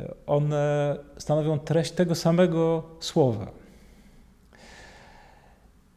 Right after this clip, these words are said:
Kiedy przyjeżdżam w jakieś nowe miejsce, gdzie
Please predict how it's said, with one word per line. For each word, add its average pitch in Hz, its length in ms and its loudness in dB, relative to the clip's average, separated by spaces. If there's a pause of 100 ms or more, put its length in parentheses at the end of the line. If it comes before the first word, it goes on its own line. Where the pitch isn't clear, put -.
(100)
Kiedy 151 200 0
przyjeżdżam 208 480 0
w - 20 2
jakieś 151 220 0
nowe 190 200 6
miejsce, 156 460 4
gdzie 120 600 0